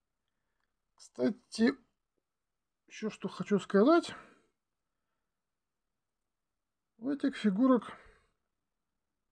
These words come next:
стопы, ну вот видно, что там шов есть.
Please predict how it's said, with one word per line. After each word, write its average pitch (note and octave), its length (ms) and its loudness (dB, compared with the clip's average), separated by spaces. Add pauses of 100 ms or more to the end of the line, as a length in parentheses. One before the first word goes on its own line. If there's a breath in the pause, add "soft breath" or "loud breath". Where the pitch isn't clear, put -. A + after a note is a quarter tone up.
(100)
стопы, A#3 680 -6
ну B3+ 180 0
вот F#3+ 160 2
видно, C#4+ 320 4
что - 180 -4
там D#3 200 0
шов - 320 -8
есть. C#3+ 380 -8